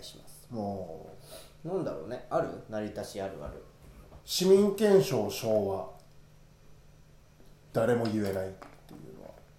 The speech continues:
Speaker 2: あるよ。これもあるある。
Speaker 1: これも成田市の人。<laughs> なる。
Speaker 2: うん。な、ことあるイベントで、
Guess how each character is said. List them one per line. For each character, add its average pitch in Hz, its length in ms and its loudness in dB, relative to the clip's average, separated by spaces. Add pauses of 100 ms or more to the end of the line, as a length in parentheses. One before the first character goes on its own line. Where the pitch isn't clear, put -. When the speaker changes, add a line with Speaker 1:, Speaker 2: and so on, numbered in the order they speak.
(300)
Speaker 2:
あ - 40 -18
る - 60 -16
よ。 - 60 -20 (720)
こ 175 120 0
れ 120 60 2
も 107 120 0
あ - 60 -2
る 104 80 -8
あ 95 60 -4
る。 92 60 -4 (920)
Speaker 1:
こ 151 80 -8
れ 135 80 -8
も 127 40 -2
成 127 180 2
田 143 100 0
市 - 160 -4
の 95 100 -10
人。 - 160 -12
<laughs> - 920 2
な 107 100 -8
る。 - 140 -12
Speaker 2:
う 160 60 6 (720)
ん。 - 20 0
な、 247 180 10
こ 247 160 10
と 247 120 6
あ 311 240 12
る 190 100 10
イ 165 40 6
ベ 156 160 10
ン 156 80 2
ト 180 100 2
で、 190 380 6